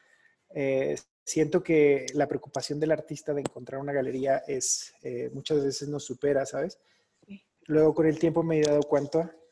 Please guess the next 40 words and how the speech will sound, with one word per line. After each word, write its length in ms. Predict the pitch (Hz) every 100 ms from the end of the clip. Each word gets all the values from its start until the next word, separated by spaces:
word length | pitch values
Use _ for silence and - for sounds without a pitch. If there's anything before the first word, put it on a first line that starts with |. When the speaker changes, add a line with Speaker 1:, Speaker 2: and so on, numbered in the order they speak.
| -
Speaker 1:
me 180 | 143 135
he 40 | 135
da-, 200 | 143 139
me 280 | 139 135 139 -
he 100 | 143
ido 360 | 147 147 147 143
dando 360 | 139 143 147 147
cuenta 500 | 160 156 156 165 - -
de 220 | 139 123
que 400 | - 127 123 127 _ _ _ _ _ _ _ _ 170
no 260 | 151 165
es 100 | 175
que 100 | -
las 160 | 185 147
galerías 600 | 151 139 135 151 151 - -
te 100 | 135
elijan 360 | 139 - 135
o 60 | 131
no 180 | 139 135
como 200 | 127 120
artista. 440 | - 131 - - -
Speaker 2:
Ujú. 320 | 180 175 254 - _ _ _ _ _
Speaker 1:
Yo 160 | - 139
creo 240 | 151 147
que 140 | 147 143
es 120 | 135
más 220 | 143 143
bien 420 | 139 143 143 143 - _ _ _ _ _ -
qué 140 | 151
tan 240 | 151 156 156
preparado 500 | 156 139 131 143 139
tú 140 | 143
estás 320 | 131 175 175
para 160 | 151 120
estar 200 | - 127
en 80 | 120
una 100 | 120
galería. 380 | 117 117 117 - _ _ _ _
Speaker 2:
Ok. 320 | 190 - - 196 214 233 214 - - _ _ _ _ _
Speaker 1:
¿Sabes? 440 | - 131 135 175